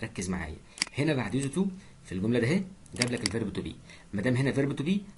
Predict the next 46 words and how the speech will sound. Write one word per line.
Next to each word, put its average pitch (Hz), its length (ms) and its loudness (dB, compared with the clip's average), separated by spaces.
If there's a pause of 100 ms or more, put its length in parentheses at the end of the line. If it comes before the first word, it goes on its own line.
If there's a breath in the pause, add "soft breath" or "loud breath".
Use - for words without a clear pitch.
فحضرتك 113 400 0
لازم 113 160 0
تاخد 113 220 -2
الناحية 104 260 0
دي 113 80 2
بعدها 113 380 2
الناحية 127 260 0
التانية 185 440 4
برضه 117 260 2
فيرب 104 200 2
تو 95 120 -6
بي، - 140 -8
فهتقول 95 380 -4
I - 40 -6
am 104 300 0
not. - 200 -12
طب 98 160 -2
ليه 143 140 2
am 143 260 0
مش - 160 0
is 120 180 0
و 120 40 0
are؟ 123 200 2 (320 loud breath)
ما 95 80 -2
هو 95 40 0
الفاعل 127 520 2
I. 135 40 -6 (440 loud breath)
طب 101 160 0
ليه 160 160 8
ما 185 100 6
نخليهاش 131 420 0
مثبتة 135 340 0
ونقول 135 220 2
now 143 200 0
I 127 200 2
am 123 60 2
وخلاص؟ 127 460 -2 (360 loud breath)
الترجمة 110 380 0
بتقولي 123 360 0
أنا 151 100 2 (420)
كنت - 260 0
متعود 104 420 0
زمان 139 380 2 (340 loud breath)
إني 143 260 4
أكون 120 240 -2
حزين، 92 440 -2